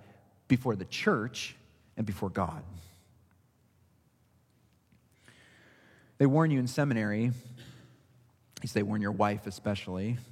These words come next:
that you live in a glass house. You've probably heard that before.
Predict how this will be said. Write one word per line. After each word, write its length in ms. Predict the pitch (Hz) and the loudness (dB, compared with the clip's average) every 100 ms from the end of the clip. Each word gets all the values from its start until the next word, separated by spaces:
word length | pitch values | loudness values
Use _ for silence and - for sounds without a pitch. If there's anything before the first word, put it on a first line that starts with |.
| - - - - - - | -20 -20 -20 -20 -20 4
that 120 | 139 | 6
you 140 | 151 147 | 8 6
live 280 | 131 127 123 | 6 4 2
in 80 | |
a 20 | 117 | 0
glass 320 | 117 107 - | 2 0 0
house. 480 | 120 98 - - - - _ _ _ _ _ _ _ _ _ | 0 0 -4 -16 -20 -20 _ _ _ _ _ _ _ _ _
You've 160 | - 107 | -8 0
probably 420 | - 104 101 101 | 0 0 -2 -4
heard 320 | - 143 110 | 2 2 2
that 340 | 98 85 - 85 | -2 -4 -8 -8
before. 560 | 101 - 87 87 98 | -6 -4 -4 -4 -8